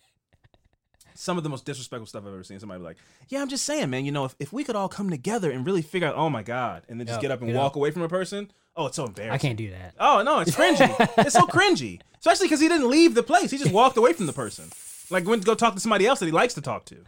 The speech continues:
Speaker 1: I can't do that, man.
Speaker 2: Savage.
Speaker 1: I can't leave that person hanging like that.
Speaker 2: Savage.
Speaker 1: I don't have it in me.
Speaker 2: Uh, yeah, so Muhammad, in Muhammad's capital punishment trial, Muhammad, uh, chose to testify and answer questions about his killing spree. When asked if he intended to kill a, a white man,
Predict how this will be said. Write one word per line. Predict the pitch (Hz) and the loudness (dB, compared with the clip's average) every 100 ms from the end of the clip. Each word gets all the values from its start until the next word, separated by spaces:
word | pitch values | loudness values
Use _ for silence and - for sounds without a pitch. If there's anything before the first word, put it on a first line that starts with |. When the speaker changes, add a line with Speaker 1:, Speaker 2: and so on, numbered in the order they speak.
| _ _ _ - | _ _ _ -10
Speaker 1:
I | 233 | -4
can't | 294 117 | -2 -4
do | 101 | -6
that, | 90 82 | -12 -10
man. | 90 113 | -8 -8
Speaker 2:
Savage. | 98 - - | -10 -16 -12
Speaker 1:
I | 294 | -2
can't | 320 | 0
leave | 170 131 | 0 -2
that | 117 | -8
person | 113 92 | -12 -12
hanging | 98 92 | -14 -14
like | 92 - | -16 -14
that. | 90 | -14
Speaker 2:
Savage. | 98 92 143 | -14 -14 -6
Speaker 1:
I | |
don't | 190 | -2
have | 175 123 | -2 -2
it | 107 | -8
in | 90 | -12
me. | 85 _ _ _ _ _ _ _ _ - | -16 _ _ _ _ _ _ _ _ -8
Speaker 2:
Uh, | 123 117 101 _ _ | -6 -6 -10 _ _
yeah, | 180 160 | 4 4
so | 175 165 | 4 6
Muhammad, | 160 196 233 226 220 _ - | 6 8 8 6 2 _ 0
in | 165 | 4
Muhammad's | 165 170 214 214 185 | 6 6 6 4 2
capital | 196 190 180 170 | 4 6 4 2
punishment | 165 156 156 | 2 2 0
trial, | 131 143 131 127 | 0 2 2 2
Muhammad, | 131 143 151 147 - | 2 4 4 2 0
uh, | 127 123 | -2 -2
chose | - 139 135 | 0 2 2
to | - | -2
testify | 127 139 123 139 127 | -2 -2 -2 -2 0
and | 120 | -2
answer | 123 127 | -4 -4
questions | 135 127 117 | -4 -2 -4
about | 113 113 | -4 -6
his | 113 | -2
killing | - 170 156 | 0 2 0
spree. | - 151 143 135 _ _ | 0 0 0 -4 _ _
When | 135 | -2
asked | 147 156 | 2 2
if | 139 | 2
he | 147 | 0
intended | 131 147 143 | 0 0 -2
to | 139 | -4
kill | - 139 131 | -2 0 0
a, | 123 - _ _ _ - | -2 -6 _ _ _ -10
a | 127 | -2
white | 135 127 | -2 -2
man, | 127 123 117 | -2 -2 -4